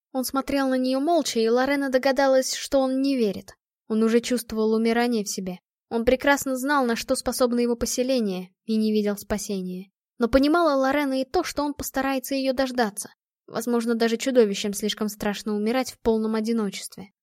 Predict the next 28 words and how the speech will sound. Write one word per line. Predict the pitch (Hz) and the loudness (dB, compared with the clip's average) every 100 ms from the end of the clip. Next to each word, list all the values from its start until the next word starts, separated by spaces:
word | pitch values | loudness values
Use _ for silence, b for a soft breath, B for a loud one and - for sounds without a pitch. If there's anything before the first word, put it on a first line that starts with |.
| _ _ _ _ _ - | _ _ _ _ _ -6
Она | 240 | -2
больше | 226 208 - | 0 -2 -2
не | 202 | -6
отвлекалась | 196 208 190 185 185 180 | -6 -10 -8 -8 -8 -10
на | 196 185 | -10 -10
это. | 180 185 _ _ _ | -12 -18 _ _ _
Идеи | 220 214 269 262 | -4 2 4 4
выстроились | 262 254 254 247 247 | 2 2 2 2 0
в | - | -2
чёткую | - 240 - 240 | -2 -2 -2 -4
цепь. | 233 214 - - _ | -2 -6 -8 -14 _
Лорене | 214 214 220 220 | -2 2 2 0
только | 214 220 214 | 0 -2 2
и | 214 | 0
оставалось, | 214 233 220 214 214 | 0 0 2 2 0
что | 214 233 | -2 -8
следовать | - 233 202 180 - | -2 -2 -2 -6 -10
им. | 190 - _ _ - | -16 -18 _ _ -4
Покинув | 220 359 339 | 2 2 2
глашатая, | 240 226 - 196 190 185 196 _ | 2 0 0 -6 -6 -10 -12 _
она | - 247 | 0 2
побежала | 277 269 269 269 277 | 2 0 2 2 2
вниз, | 262 214 185 - _ | 2 -2 -4 -16 _
но | 214 | -2
на | 208 | 0
втором | 208 220 220 | 2 2 4
уровне | 220 214 220 | 2 2 0
остановилась. | 214 - 233 247 226 180 185 | -2 -2 0 0 0 -4 -10